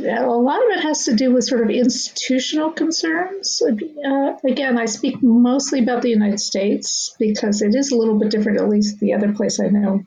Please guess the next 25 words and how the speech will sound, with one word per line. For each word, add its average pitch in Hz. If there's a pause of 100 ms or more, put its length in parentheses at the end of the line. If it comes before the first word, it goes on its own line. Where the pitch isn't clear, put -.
(140)
well, 196
of 208
course, 190
is 190
Europe, 208 (800)
uh, 254
and 302
Latin 240
America 208
to 214
some 214
extent. 214 (840)
In 330
the 349
States 269
especially, 214 (180)
architecture 240
has 214
been 208
taught 269
and 214
situated 208
within 214
the 202
academy, 220